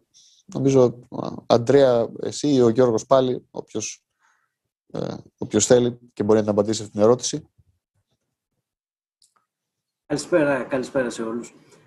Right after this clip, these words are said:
Speaker 2: Ε, μπορώ να ξεκινήσω και νομίζω, αν θέλει ο Γιώργος να συμπληρώσει κάτι, το βλέπουμε. Ε, νομίζω αναφερόμαστε, η ερώτηση αναφέρεται στη διάταξη που προσθέθηκε πρόσφατα στο νόμο περί προστασίας καταναλωτών και αφορά τις αναπροσαρμογές ασφαλίστρων σε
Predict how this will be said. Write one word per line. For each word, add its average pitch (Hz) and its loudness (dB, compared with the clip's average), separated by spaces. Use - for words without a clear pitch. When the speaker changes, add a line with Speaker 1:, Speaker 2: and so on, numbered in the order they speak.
Speaker 2:
Ε, 123 0
μπορώ 156 4
να 156 6
ξεκινήσω 147 2
και 143 -4
νομίζω, 127 -2
αν 120 0
θέλει 117 2
ο 113 2
Γιώργος 113 2
να 107 -2
συμπληρώσει 120 2
κάτι, 123 2
το 120 4
βλέπουμε. 110 2
Ε, 135 6
νομίζω 139 4
αναφερόμαστε, 147 2
η 127 2
ερώτηση 135 0
αναφέρεται 127 0
στη 120 4
διάταξη 123 0
που 123 0
προσθέθηκε 120 0
πρόσφατα 117 -2
στο 117 -2
νόμο 123 4
περί 117 0
προστασίας 113 -2
καταναλωτών 113 2
και 143 2
αφορά 135 2
τις 131 -2
αναπροσαρμογές 120 2
ασφαλίστρων 123 2
σε 120 2